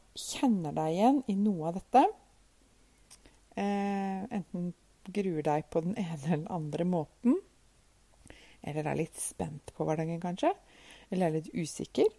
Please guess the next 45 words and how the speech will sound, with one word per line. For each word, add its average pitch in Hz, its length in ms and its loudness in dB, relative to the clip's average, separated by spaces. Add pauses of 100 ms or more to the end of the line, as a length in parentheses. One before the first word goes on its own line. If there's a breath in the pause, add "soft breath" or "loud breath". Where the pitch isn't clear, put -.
på 180 140 0
hvordan 156 240 -4
det 156 100 -10
kommer 151 180 -8
til 170 120 -8
å 190 40 0
bli. 302 100 4 (1300 loud breath)
Litt 190 220 -2
blandet 165 320 -2
følelser. 175 520 0 (1400 loud breath)
Uansett 208 360 4
så 175 120 -2
håper - 140 -2
jeg 151 60 2
du 151 60 4
har 156 80 0
nytte 110 240 -4
av 80 80 -6
det - 100 -2
jeg - 80 -8
skal - 140 -4
dele - 180 -2
i - 60 -4
dag. - 200 -10 (260)
For 190 100 4
jeg 202 260 6
har 196 160 2
gruet 143 240 0
meg 160 140 -2
mye. 156 240 -4 (540 loud breath)
Jeg 170 80 -2
har 185 140 0
gruet 151 340 -2
meg 165 320 -2
til, 160 400 -8
eh, 160 240 -6
barna 147 240 -2
skulle 151 180 -4
komme 143 220 -6
hjem 139 140 -8
om 175 100 -4
ettermiddagen. 220 840 0
Jeg 170 100 -10
har 170 160 -8
ba-, 170 160 -6